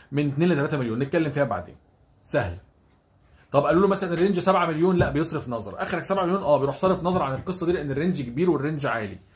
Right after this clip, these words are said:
طب لو الرينج قليل في تفاوض خلاص. طب اللاعب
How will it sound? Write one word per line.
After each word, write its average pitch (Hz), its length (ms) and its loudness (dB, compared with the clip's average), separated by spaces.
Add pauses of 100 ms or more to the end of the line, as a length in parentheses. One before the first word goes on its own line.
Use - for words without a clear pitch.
(240)
طب 131 120 0
لو 156 100 4
الرينج 214 240 2
قليل 214 500 2
في 220 100 -6
تفاوض 208 460 2
خلاص. 262 380 -4
طب 165 140 -4
اللاعب 151 480 0